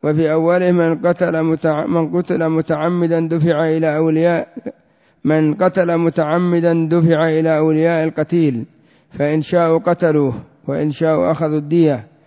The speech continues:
وهي ثلاثون حقة"، فذكره: "وليس عندهم في بطونها أولادها"، وزادوا: "وذلك عقل العمد، وما صالحوا عليه فهو لهم،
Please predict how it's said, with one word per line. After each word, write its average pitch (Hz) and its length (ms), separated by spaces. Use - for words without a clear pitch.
وهي 156 300
ثلاثون 156 560
حقة"، 165 340
فذكره: 156 580
"وليس 156 380
عندهم 160 460
في 151 120
بطونها 151 600
أولادها"، 147 640
وزادوا: 160 560
"وذلك 156 420
عقل 147 320
العمد، 147 420
وما 143 300
صالحوا 147 460
عليه 156 320
فهو 160 360
لهم، 190 380